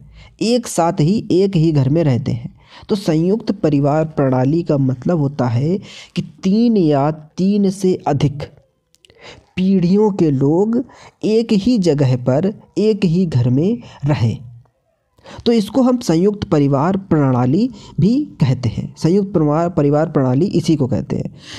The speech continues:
अब देखिए यहाँ पर होता क्या है, ये जितने भी सदस्य होते हैं, इस परिवार के जितने सदस्य होते हैं, वो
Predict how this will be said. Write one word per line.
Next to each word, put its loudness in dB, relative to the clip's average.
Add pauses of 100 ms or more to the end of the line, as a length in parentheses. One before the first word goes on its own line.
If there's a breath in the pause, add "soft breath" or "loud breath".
(120)
अब 0
देखिए 0
यहाँ 0
पर 0
होता 0
क्या 0
है, 0 (880)
ये 2
जितने 2
भी 2
सदस्य 0
होते 0
हैं, 0
इस -2
परिवार 0
के -2
जितने -2
सदस्य -2
होते -2
हैं, -2 (680 loud breath)
वो 2